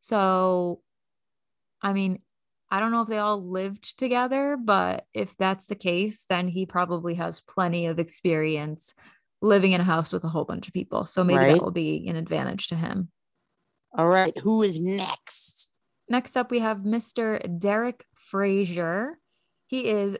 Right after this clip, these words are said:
Speaker 1: twenty-nine years old. He is
Speaker 2: Derek.
Speaker 1: from Philadelphia, Pennsylvania, and he is a safety
Speaker 2: Philly.
Speaker 1: officer.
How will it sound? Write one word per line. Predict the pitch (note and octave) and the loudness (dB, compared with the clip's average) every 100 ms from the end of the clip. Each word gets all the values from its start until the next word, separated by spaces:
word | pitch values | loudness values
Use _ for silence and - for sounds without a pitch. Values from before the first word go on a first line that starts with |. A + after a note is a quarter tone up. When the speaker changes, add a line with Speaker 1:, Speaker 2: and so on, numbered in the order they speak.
| _ | _
Speaker 1:
twenty-nine | - A3+ C#4 C4 A3 G3 | -4 -2 0 -2 0 -2
years | F#3+ F3+ | -4 -4
old. | F3 F3+ G3+ A#3+ | -4 -4 -6 0
He | F3 | 4
is | G3 | 6
Speaker 2:
Derek. | G3+ G3+ G#3 G#3+ G#3+ G3+ | 6 6 6 6 4 2
Speaker 1:
from | - - F#3 F#3+ F#3 F#3 | -4 0 2 2 0 -4
Philadelphia, | - - G#3+ C#4+ G3+ E3+ D#3+ D#3+ E3+ E3 | -10 -4 -2 0 0 0 -2 -6 -6 -6
Pennsylvania, | E3 E3+ D#3+ D#3+ D3+ D#3+ D#3+ E3 E3+ - | -4 -6 -6 -4 -2 0 0 -2 -2 -4
and | E3 | -2
he | F3+ A#3 | 2 2
is | C4+ | 0
a | D#4 | -4
safety | - - D#3 D3+ - - | -4 -4 -4 -6 -8 -4
Speaker 2:
Philly. | |
Speaker 1:
officer. | D#2+ - C#3 C#3+ C3+ - - A3 F#3+ | -2 -4 -4 -4 -4 -4 -4 -4 -6